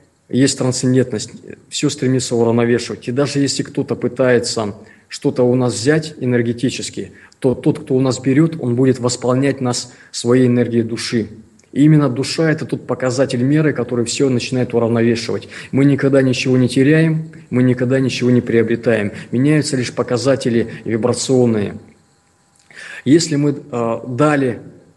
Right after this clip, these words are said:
своим физическим трудом, либо, а, своими знаниями, а, дали больше, к примеру, чем взяли, то все уравновешивается энергией души. Либо наоборот, если мы перебрали,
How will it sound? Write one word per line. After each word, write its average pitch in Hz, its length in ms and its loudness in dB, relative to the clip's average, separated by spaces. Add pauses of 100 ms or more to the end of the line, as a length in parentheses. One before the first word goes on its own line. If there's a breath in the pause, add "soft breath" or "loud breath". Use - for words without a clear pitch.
своим 135 320 -2
физическим 135 500 -4
трудом, 131 580 0
либо, 120 600 0
а, 104 480 -12
своими 131 380 0
знаниями, 120 720 -2 (840)
а, 107 240 -6
дали 135 300 2
больше, 127 560 0 (640)
к - 80 -20
примеру, 135 320 -2
чем 147 200 -2
взяли, 175 300 4
то 165 120 -2
все 143 180 -4
уравновешивается 123 800 0
энергией 113 300 0
души. 110 400 -4
Либо 156 260 2
наоборот, 127 500 2
если 123 240 -2
мы 127 120 0
перебрали, 120 760 2